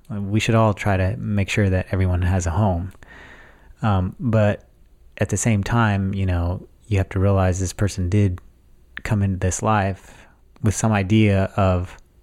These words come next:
where they would end up in life and how it would go. And they chose that for a reason. And so we shouldn't be judging them either. It should be, uh, you know, something that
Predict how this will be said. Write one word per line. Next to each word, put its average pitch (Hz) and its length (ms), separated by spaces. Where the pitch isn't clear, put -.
where 104 220
they 101 100
would 95 140
end 92 180
up 104 220
in 92 120
life 92 380
and 90 120
how 95 240
it - 120
would 90 140
go. 92 420
And 92 520
they 98 160
chose 113 280
that 113 140
for 120 120
a - 20
reason. 101 460
And 98 180
so 101 180
we 95 180
shouldn't 104 760
be 98 140
judging 107 460
them 90 240
either. 95 500
It 107 160
should 95 220
be, 90 460
uh, 98 140
you 92 160
know, 85 160
something 90 440
that 85 260